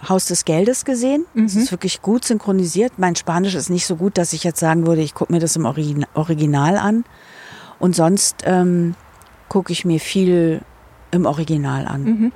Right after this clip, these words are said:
Speaker 1: Also auch, äh, Serien, also Mozart in the Jungle zum Beispiel habe ich mir im Original angeguckt, weil der ist, das ist zwar auch gut synchronisiert, wirklich. Auch der Akzent ist wirklich gut, weil das ist, äh, von einem, der in Spanien gelebt hat und mit Spanierinnen verheiratet ist und war.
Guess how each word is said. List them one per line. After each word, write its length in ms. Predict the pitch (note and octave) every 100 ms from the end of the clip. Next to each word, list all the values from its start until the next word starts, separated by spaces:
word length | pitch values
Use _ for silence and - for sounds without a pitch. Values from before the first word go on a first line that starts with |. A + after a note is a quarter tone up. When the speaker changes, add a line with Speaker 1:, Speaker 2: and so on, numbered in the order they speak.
| -
Speaker 1:
Also 280 | D#3+ D3 D3
auch, 460 | B2+ D3+ - - - - - - - - - - - - - -
äh, 200 | D#3 D3
Serien, 400 | C#3+ D3+ D#3+ E2
also 240 | D3+ D3+
Mozart 380 | D#3 D#3+ F#3+ E3
in 120 | D3
the 80 | D#3
Jungle 420 | D3+ D3+ F3 F3+ D#3
zum 180 | - D#3+
Beispiel 440 | D3+ - E3+ D3+
habe 140 | D3+
ich 160 | D#3 -
mir 180 | E3 D3+
im 140 | C#3+
Original 580 | C3+ E3 D#3+ D3 C#3+ D3+
angeguckt, 420 | D#3+ D3 - D3+
weil 180 | E3 D3+ - - - - -
der 120 | E3+
ist, 200 | E3 -
das 100 | F#3+
ist 140 | - -
zwar 140 | G#3
auch 220 | D3+ - -
gut 180 | C#4+ -
synchronisiert, 760 | D#4 - A3+ G#3 G#3 D4+ -
wirklich. 600 | A3+ - G3 C#4 - - - - - -
Auch 140 | - -
der 160 | -
Akzent 460 | F#3 - - A#3+ E4
ist 180 | - -
wirklich 320 | A#3 B3+ -
gut, 320 | A#3 C#4 -
weil 120 | G#3+ G3+
das 180 | G3+
ist, 300 | - - - -
äh, 160 | F3
von 180 | - G3
einem, 180 | F3 G3
der 160 | G3 C#3+
in 80 |
Spanien 420 | - F#3+ F#3+ G3+ F#3+
gelebt 420 | F#3 G#3+ - -
hat 200 | A#3+ -
und 80 | G3
mit 180 | F3+
Spanierinnen 560 | - F#3+ G3 G3 F#3 F#3+
verheiratet 680 | - F3+ F#3+ A3 A#3 A3+ -
ist 300 | A3 A3 -
und 200 | G#3 G3+
war. 280 | G3 G3